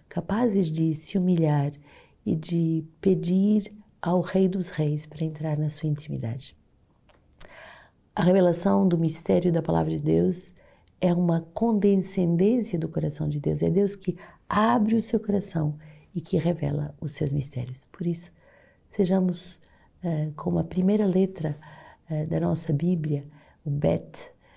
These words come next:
Bereshit, aquela primeira letra da nossa Bíblia, que é a chave para entendermos toda a palavra de Deus, é a mesma da humildade.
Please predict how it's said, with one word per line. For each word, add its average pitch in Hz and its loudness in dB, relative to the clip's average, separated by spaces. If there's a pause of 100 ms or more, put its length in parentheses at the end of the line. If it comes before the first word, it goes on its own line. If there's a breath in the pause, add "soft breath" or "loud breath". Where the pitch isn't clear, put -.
(180 soft breath)
Bereshit, - 0 (1040 loud breath)
aquela 165 0
primeira 180 2
letra 165 0
da 165 -4
nossa 156 -4
Bíblia, 175 2
que 220 -2
é 214 2
a 202 0
chave 196 -2
para 175 -4
entendermos 180 -2
toda 247 -4
a 247 -6
palavra 180 -2
de 160 -2
Deus, 147 -4 (640 soft breath)
é 165 0
a 165 0
mesma 156 0
da 147 -2 (200)
humildade. 147 -4